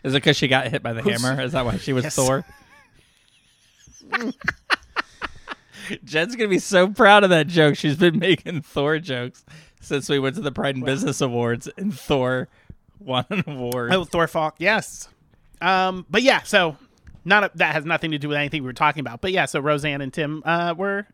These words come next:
Speaker 2: yeah. Just saw that on the internet.
Speaker 1: So I wanna point out, right,
Speaker 2: Mm-hmm.
Speaker 1: right from the start, I just wanna point out that we,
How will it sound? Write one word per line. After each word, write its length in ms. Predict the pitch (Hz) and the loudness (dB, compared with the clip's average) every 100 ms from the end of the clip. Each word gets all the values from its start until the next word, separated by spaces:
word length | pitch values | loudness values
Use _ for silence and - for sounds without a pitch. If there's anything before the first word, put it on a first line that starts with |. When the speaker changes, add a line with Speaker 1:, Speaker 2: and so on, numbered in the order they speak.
| - | -8
Speaker 2:
yeah. 180 | 196 120 _ _ _ _ _ _ | -8 -8 _ _ _ _ _ _
Just 180 | - 226 | -2 0
saw 140 | 208 175 | 2 2
that 160 | 160 | 2
on 100 | 151 | -2
the 100 | 151 | -4
internet. 480 | 151 - 139 113 - - - _ 175 | -8 -8 -10 -10 -12 -20 -20 _ -4
Speaker 1:
So 140 | 175 | -2
I 40 | 208 | 0
wanna 180 | 220 - | 0 0
point 300 | - 180 131 | 0 0 2
out, 320 | 117 107 - | -2 -6 -12
right, 280 | 131 123 120 | -4 -2 -2
Speaker 2:
Mm-hmm. 480 | 170 _ _ _ 139 | -6 _ _ _ -4
Speaker 1:
right 180 | 165 180 | -2 -2
from 120 | 160 | -4
the 80 | 131 | -4
start, 320 | - 120 117 | -2 -4 -2
I 80 | 143 | -6
just 120 | 143 | -4
wanna 140 | 175 | -4
point 240 | 135 143 135 | -2 -4 -4
out 140 | 127 | -6
that 120 | 131 | -8
we, 180 | 131 135 | -6 -6